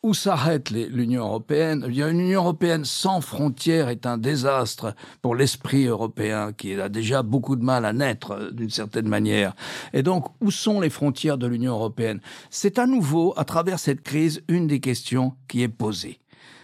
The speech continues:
Hein, est-ce qu'on peut faire une Union européenne à trente-cinq qui ait autant de cohésion économique, sociale et politique que l'Union européenne aujourd'hui ?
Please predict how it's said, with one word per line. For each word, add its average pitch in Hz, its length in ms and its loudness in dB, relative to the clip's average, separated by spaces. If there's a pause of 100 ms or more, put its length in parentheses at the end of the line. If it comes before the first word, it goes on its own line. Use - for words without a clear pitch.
(100)
Hein, 160 220 0
est-ce 139 120 -2
qu'on 110 140 -6
peut 113 160 -4
faire 160 260 0
une 156 80 0
Union 135 240 2
européenne 123 480 0
à 113 60 -2
trente-cinq 165 640 0
qui 117 100 -4
ait 117 40 0
autant 117 300 -2
de 135 100 -4
cohésion 127 640 -2
économique, 123 540 -2
sociale 131 460 -2
et 110 80 2
politique 135 580 0 (460)
que 127 80 -2
l'Union 139 260 -2
européenne 127 480 0
aujourd'hui ? 123 580 2